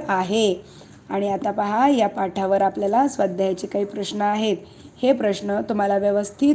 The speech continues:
मन लावून वाचायचे आहेत आणि त्या प्रश्नांची उत्तरं विचार करून, पाठ वाचून, पाठांमधून शोधून लिहून काढायची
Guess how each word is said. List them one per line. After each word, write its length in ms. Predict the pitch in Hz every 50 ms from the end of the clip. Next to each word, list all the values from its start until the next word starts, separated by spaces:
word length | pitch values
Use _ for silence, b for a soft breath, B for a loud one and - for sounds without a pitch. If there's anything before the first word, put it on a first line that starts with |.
| - -
मन 220 | 214 202 202 202
लावून 280 | 202 196 196 196 202 202
वाचायचे 500 | 202 202 202 185 - 208 220 208 - 233
आहेत 320 | 233 233 233 247 262 285 247 b b b b b b b b - -
आणि 220 | - 196 196 208
त्या 160 | 104 110 -
प्रश्नांची 520 | - - 208 196 - - 202 202 190 - 202
उत्तरं 380 | 190 - - - 202 226 254
विचार 380 | 262 247 185 - - 202 202 202
करून, 460 | 196 - 202 190 185 190 190 196 208
पाठ 320 | - - 202 196 185 -
वाचून, 440 | 208 202 196 190 190 - 220 247 269
पाठांमधून 720 | 247 254 196 185 - 185 185 190 190 190 185 208 247 277 302 B B B B B B -
शोधून 500 | - - 226 208 196 185 190 208 233 247
लिहून 300 | 240 202 180 185 190 185
काढायची 720 | - 190 185 180 185 180 175 - - 254 285 311 320 -